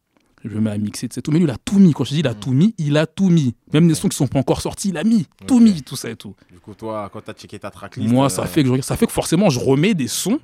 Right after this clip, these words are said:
Speaker 2: Ouais.
Speaker 1: qu'il a mis, surtout que les gens ne dansaient pas.
Speaker 2: Ouais. Toi,
Speaker 1: Bref,
Speaker 2: t'as
Speaker 1: je
Speaker 2: harangué la foule, du coup.
Speaker 1: Voilà, tu vois, je mixe
Speaker 2: Game changer.
Speaker 1: quinze, vingt minutes, le mec, il vient en furie sur moi. Eh, toi, t'es un ouf et tout, nanani, tu copies mon set, tout ce que je viens de faire et tout. Euh,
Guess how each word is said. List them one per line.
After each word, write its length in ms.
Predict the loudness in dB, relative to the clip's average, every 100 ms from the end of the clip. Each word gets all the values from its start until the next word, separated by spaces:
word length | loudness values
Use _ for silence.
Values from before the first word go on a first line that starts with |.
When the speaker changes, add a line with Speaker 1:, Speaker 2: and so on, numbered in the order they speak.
| -10
Speaker 2:
Ouais. 160 | -16 -16 -20 -18
Speaker 1:
qu'il 200 | -6 0
a 80 | 4
mis, 100 | 4
surtout 160 | 4
que 60 | 2
les 60 | 4
gens 100 | 4
ne 80 | 2
dansaient 380 | 0 0 -2
pas. 200 | -2 -4 -6
Speaker 2:
Ouais. 1080 | -16 -18 -20 _ _ _ _ _ _ _ -14
Toi, 80 | -8
Speaker 1:
Bref, 20 |
Speaker 2:
t'as 140 | -6 -6
Speaker 1:
je 60 |
Speaker 2:
harangué 240 | -8 -10 -10
la 120 | -10
foule, 220 | -10 -12
du 120 | -12
coup. 120 | -12 -4
Speaker 1:
Voilà, 460 | 0 2 2 0
tu 120 | -2 -4
vois, 160 | -2
je 120 | -2
mixe 220 | -4 -6 -4
Speaker 2:
Game 180 | 0
changer. 200 | 4 4
Speaker 1:
quinze, 180 | 2 -2 _ -18
vingt 240 | -2 0
minutes, 340 | 2 2 0 -2
le 60 |
mec, 200 | -4 -4
il 60 | -6
vient 120 | -8
en 60 | -8
furie 340 | -10 -8 -8
sur 180 | -8 -8
moi. 240 | -8 -10 _ _ _ _
Eh, 60 | -14
toi, 120 | -8
t'es 120 | -6 -4
un 60 |
ouf 280 | -2 -4 -4
et 60 | -8
tout, 160 | -6
nanani, 540 | -8 -6 -6 -4 -4 -6
tu 100 | -8
copies 240 | -6 -4
mon 140 | -2 -4
set, 240 | -6 -10
tout 100 | -12
ce 60 | -8
que 100 | -4
je 60 |
viens 120 | -2 -4
de 40 |
faire 180 | -4 -4
et 80 | -4
tout. 320 | -2 0
Euh, 60 | 0